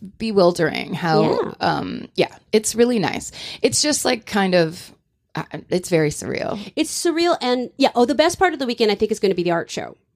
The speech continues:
Speaker 1: Isn't that the best?
Speaker 2: That's the best.
Speaker 1: Yeah, I'm excited. I'm very excited about that.
Speaker 2: 'Cause I love all the animation and, like, all the dolls and, like, the cross stitch and the embroidery. <laughs> And I
Speaker 1: Everyone
Speaker 2: love
Speaker 1: is so
Speaker 2: so
Speaker 1: fucking
Speaker 2: good.
Speaker 1: talented and crafty. Like, when
Speaker 2: Yeah.
Speaker 1: we try to make our merch, we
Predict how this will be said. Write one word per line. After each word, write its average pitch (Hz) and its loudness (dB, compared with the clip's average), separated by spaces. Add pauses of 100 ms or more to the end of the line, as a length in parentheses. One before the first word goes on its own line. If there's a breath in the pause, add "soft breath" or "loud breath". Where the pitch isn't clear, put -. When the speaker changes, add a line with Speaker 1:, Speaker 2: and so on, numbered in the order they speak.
(480 loud breath)
Speaker 1:
Isn't 208 0
that 330 2
the 214 2
best? 156 0
Speaker 2:
That's 233 2
the 262 -4
best. 208 2
Speaker 1:
Yeah, 165 2
I'm 220 0
excited. 160 -4
I'm 170 -6
very 165 -2
excited - -10
about - -12
that. - -10
Speaker 2:
'Cause 240 -4
I 269 2
love 285 0
all 381 2
the 339 -2
animation 247 4 (120)
and, 220 2
like, 202 2
all 220 2
the 240 0
dolls 190 0
and, 208 0
like, 190 2
the - -2
cross 180 -2
stitch - -2
and 196 0
the 196 6
embroidery. 208 2
<laughs> 330 2
And 349 2
I 349 4
Speaker 1:
Everyone 359 6
Speaker 2:
love 359 2
Speaker 1:
is 339 -2
so - 0
Speaker 2:
so - -14
Speaker 1:
fucking 302 2
Speaker 2:
good. - 2
Speaker 1:
talented 233 0
and 190 -2
crafty. 185 0
Like, 202 4
when 208 4
Speaker 2:
Yeah. 190 0
Speaker 1:
we 214 0
try 262 -4
to 254 -2
make 185 0
our 156 2
merch, 180 -2
we 208 -2